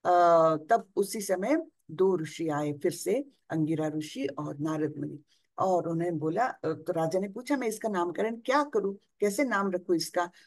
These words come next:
तो उन्होंने बोला, "इसका नाम रखिए हर्ष शोक।" हम्म,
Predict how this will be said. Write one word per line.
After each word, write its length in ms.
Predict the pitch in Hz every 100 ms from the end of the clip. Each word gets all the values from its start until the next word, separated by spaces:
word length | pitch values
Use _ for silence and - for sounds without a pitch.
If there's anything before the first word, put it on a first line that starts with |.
| _ _
तो 180 | 285 285 254 - -
उन्होंने 280 | 190 202 202
बोला, 380 | 180 180 254 277 -
"इसका 240 | 170 - 180
नाम 300 | 160 170 156
रखिए 360 | 151 208 262 277 _ _ -
हर्ष 320 | 214 208 160
शोक।" 460 | 147 156 147 - - _ _ _ _ _ _
हम्म, 160 | 254